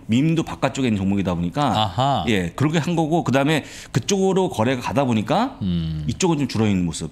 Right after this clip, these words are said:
Speaker 2: 음.
Speaker 1: 마치 그 삼 프로를 꿈꾸는 또 유튜브가 되게 많지 않습니까?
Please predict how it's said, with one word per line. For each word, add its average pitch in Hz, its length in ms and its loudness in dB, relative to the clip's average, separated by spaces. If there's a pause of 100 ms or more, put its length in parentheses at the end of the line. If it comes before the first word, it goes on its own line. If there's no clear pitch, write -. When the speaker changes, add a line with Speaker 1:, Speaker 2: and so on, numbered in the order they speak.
(140)
Speaker 2:
음. 90 280 0
Speaker 1:
마치 92 640 0 (720)
그 104 580 2 (100)
삼 247 300 0
프로를 220 400 0
꿈꾸는 226 560 0
또 208 100 2
유튜브가 165 340 0
되게 139 120 0
많지 92 260 0
않습니까? 113 500 0